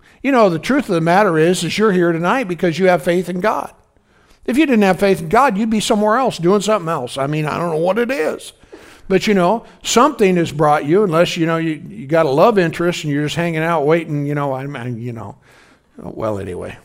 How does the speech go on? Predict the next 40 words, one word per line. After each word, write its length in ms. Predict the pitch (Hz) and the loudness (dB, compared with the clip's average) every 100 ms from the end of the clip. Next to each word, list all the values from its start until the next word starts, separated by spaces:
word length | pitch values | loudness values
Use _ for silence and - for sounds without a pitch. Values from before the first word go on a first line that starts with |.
| _ | _
just 240 | - - - | -14 -14 -10
a 40 | |
thought. 360 | - 127 98 - _ _ - - | -4 -4 -4 -14 _ _ -20 -10
You'd 120 | 233 | -2
be 120 | 320 | -2
surprised 440 | - - 330 294 190 | -2 0 2 2 0
how 80 | |
many 140 | 180 156 | -2 -2
people 260 | 175 147 | -4 -4
come 220 | - 156 127 | -6 -8 -6
to 40 | |
church 280 | - 135 - | -6 -8 -6
'cause 180 | 156 131 | -6 -4
of 80 | 117 | -4
love 240 | 123 113 | -4 -4
interests. 680 | 110 92 98 - - - - _ _ _ _ | -10 -12 -16 -14 -12 -12 -14 _ _ _ _
Huh? 300 | 139 190 233 - _ _ _ _ _ | -2 -2 -2 -12 _ _ _ _ _
Yeah, 220 | - - 165 | -16 -10 -8
then 120 | 151 | -8
we 80 | 160 | -6
gotta 220 | 143 123 | -6 -6
beat 240 | 117 147 | -4 -4
'em 100 | 139 | 0
off 240 | 139 143 143 | 0 -2 -4
and 140 | 120 | -4
run 180 | 135 131 | -2 -2
'em 80 | 123 | -2
off. 340 | 127 139 - | -4 -4 -8
And 160 | 98 - _ _ _ - - _ | -16 -16 _ _ _ -20 -20 _
anyway, 420 | 175 170 127 98 73 - | 0 0 0 -4 -8 -10
never 260 | 127 151 139 | -2 -2 -2
mind. 360 | 135 123 104 | -4 -4 -6
That's 180 | 135 - | -8 -8
another 240 | 139 127 | -6 -6
story 420 | 120 - 135 120 127 | -8 -6 -4 -2 -4
in 80 | |
and 140 | 123 123 | -4 -6
of 120 | 123 | -6
itself. 500 | 113 - 120 104 - | -8 -6 -6 -6 -6
Hallelujah. 600 | 135 123 113 110 92 - | -4 -2 -4 -6 -12 -16